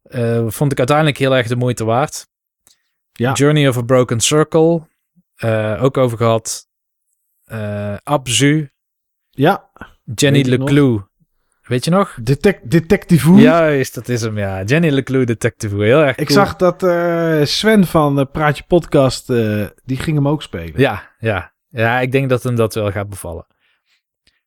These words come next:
Speaker 1: Eh, Spirit Hunter N G, zoals ik al had gezegd. En de laatste game die ik dit jaar heb uitgespeeld was een Virtual Console game die heette The Peacekeepers. En dat is het derde deel in een Jaleco beat-em-up serie. En het is verschrikkelijk saai.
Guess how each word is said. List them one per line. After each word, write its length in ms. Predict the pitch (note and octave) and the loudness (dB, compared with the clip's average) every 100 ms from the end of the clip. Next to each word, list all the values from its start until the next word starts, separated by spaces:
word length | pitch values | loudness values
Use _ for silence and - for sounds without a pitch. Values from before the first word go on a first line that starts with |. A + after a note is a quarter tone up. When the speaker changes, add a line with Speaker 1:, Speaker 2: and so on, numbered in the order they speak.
| - | -10
Speaker 1:
Eh, 220 | A#2+ A2+ | -4 -2
Spirit 380 | A2 E3 D3+ C#3 | 0 0 0 0
Hunter 400 | C3+ C3 A#2+ B2+ | -2 0 0 0
N 40 | |
G, 240 | A#2+ A#2+ A2 | 0 0 0
zoals 220 | A2 G#2 | -2 -4
ik 100 | A#2 | -4
al 80 | G#2+ | -4
had 140 | G#2 | -4
gezegd. 340 | A2 A2 G2+ A#2 | -4 -4 -4 -2
En 80 | |
de 60 | A#2 | 0
laatste 380 | B2+ D3+ - C3+ | 2 0 -4 -6
game 220 | B2+ C#3 | -2 0
die 120 | C3 A#2+ | 0 -2
ik 80 | |
dit 140 | A#2+ G#2+ | -2 -2
jaar 120 | A#2+ | 0
heb 140 | A2+ | -2
uitgespeeld 800 | A#2+ B2+ - B2 - B2 A#2+ - - - _ - | 0 -2 -2 -6 -2 2 2 -2 -12 -20 _ -6
was 160 | A2 | -4
een 100 | B2+ | -2
Virtual 340 | A#2 B2+ C3 - | -2 -2 -2 -2
Console 480 | C#3 C3+ B2+ A2+ | -2 0 -2 0
game 120 | A#2 A#2+ | 0 2
die 100 | A2 | 0
heette 240 | A2 A#2 | 0 -4
The 140 | G#2+ - | -6 -8
Peacekeepers. 960 | C3+ D3 - - D3 - C#3+ C#3 - - _ _ _ _ | -4 -2 -2 -2 -4 0 -2 0 -4 -6 _ _ _ _
En 120 | A2 | -8
dat 120 | A2 | -6
is 120 | A2+ | -4
het 200 | A2 G#2 | -4 -2
derde 360 | B2+ C#3+ D3 A#2 | 0 0 0 -2
deel 500 | A#2 C3+ C#3+ C#3+ - _ _ _ _ | 0 2 2 0 -4 _ _ _ _
in 440 | B2 A#2+ A#2 A#2 - | -2 -2 -2 -6 -8
een 440 | A2+ G#2+ A2 G#2+ | -6 -6 -6 -8
Jaleco 720 | G#2 B2+ A#2 C3 C#3+ B2+ A2+ | -2 0 2 2 2 2 0
beat-em-up 540 | G#2 B2+ B2 A#2 A2 G2+ | 0 -2 -2 -2 -4 -4
serie. 500 | - G#2+ G#2 G#2 - | -4 -2 -2 -4 -6
En 120 | G#2 | -6
het 180 | A2 G#2+ | -6 -4
is 140 | G2+ | -6
verschrikkelijk 640 | - A#2 - A#2 - G2+ - | -4 -6 0 -2 -2 -6 -6
saai. 300 | D#2+ D2+ | -8 -10